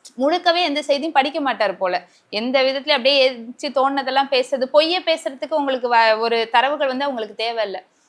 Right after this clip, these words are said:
அப்படிங்கும் போது, அதே மாதிரி அவர் பத்திரிகையாளர் சந்திச்சுட்டு தான் போனாரு.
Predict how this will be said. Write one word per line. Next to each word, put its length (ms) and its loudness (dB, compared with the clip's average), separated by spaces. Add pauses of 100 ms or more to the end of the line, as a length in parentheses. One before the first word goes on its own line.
(120)
அப்படிங்கும் 420 -2
போது, 200 2
அதே 320 6
மாதிரி 280 0
அவர் 240 2
பத்திரிகையாளர் 840 2
சந்திச்சுட்டு 520 0
தான் 240 -2
போனாரு. 360 0